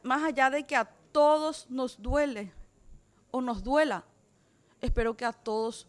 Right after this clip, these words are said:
nos ocupe, porque nosotros tenemos la posibilidad de hacer algo. Y si no lo hicimos antes, podemos hacerlo ahora. Lo que no podemos es hacer como que no pasó nada.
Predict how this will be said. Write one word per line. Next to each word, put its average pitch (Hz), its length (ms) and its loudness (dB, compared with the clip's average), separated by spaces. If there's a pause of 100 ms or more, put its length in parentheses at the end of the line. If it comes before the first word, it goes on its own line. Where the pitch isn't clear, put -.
nos 233 180 -6
ocupe, 214 440 -4
porque 240 260 -4
nosotros 277 460 -8
tenemos 269 540 -2
la 277 120 -4
posibilidad 262 840 -4
de 208 160 -6
hacer 190 340 -6
algo. - 340 -12 (1800)
Y 262 120 -2
si 247 140 -6
no 240 120 -4
lo 247 80 -4
hicimos 254 380 -6
antes, 302 460 -4 (960)
podemos 202 420 6
hacerlo 196 340 -6
ahora. 214 340 -6 (1500)
Lo 233 160 -2
que 247 140 -6
no 247 160 -2
podemos 277 680 2 (460)
es 220 320 -4
hacer 220 420 2
como 233 240 -8
que 254 140 -8
no 247 100 -8
pasó 220 300 -8
nada. - 340 -14